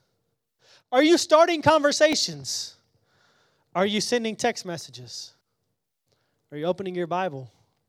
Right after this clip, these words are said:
and trying to prepare a way for God to work? Makes me think of the four in the book of Mark,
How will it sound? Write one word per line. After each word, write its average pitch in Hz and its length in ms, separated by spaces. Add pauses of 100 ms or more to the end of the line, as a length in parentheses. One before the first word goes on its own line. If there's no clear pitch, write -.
(260)
and 196 120
trying 240 160
to 214 60
prepare 269 580
a 247 120
way 170 560 (440)
for - 180
God 170 300
to 160 80
work? 160 320 (400)
Makes 269 240
me 254 80
think 254 360 (3000)
of 196 180
the 185 100
four 160 520 (3000)
in 180 80
the 185 40
book 196 180
of 185 80
Mark, 180 440